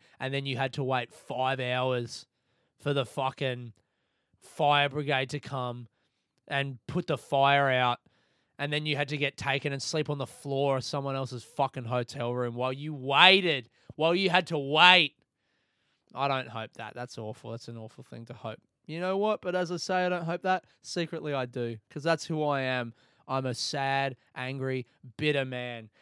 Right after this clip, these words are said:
and I will be vindicated. That's the end of the podcast for this week. I'm not bringing it back. I don't care. I'm wo-, I'm not working on myself. I'm done working on myself.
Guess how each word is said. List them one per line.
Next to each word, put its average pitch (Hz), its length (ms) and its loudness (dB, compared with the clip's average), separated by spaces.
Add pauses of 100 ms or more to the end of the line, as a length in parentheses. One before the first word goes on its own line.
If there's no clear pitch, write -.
(140)
and 160 160 4
I 208 160 12
will 220 160 6
be 214 180 12
vindicated. 196 840 6 (2250)
That's 170 220 6
the 170 160 4
end 170 100 4
of 156 40 0
the 156 100 4
podcast 147 520 2
for 139 100 -8
this 143 200 -2
week. 143 300 2
I'm 156 140 -2
not 170 180 8
bringing 175 240 4
it 156 100 2
back. 185 480 6
I 156 80 6
don't 185 220 6
care. 185 400 6
I'm 208 160 4
wo-, 202 160 4
I'm 233 120 6
not 196 160 6
working 175 280 4
on 208 80 6
myself. 214 260 2
I'm 240 140 2
done 208 240 2
working 202 300 0
on 165 100 0
myself. 139 560 -2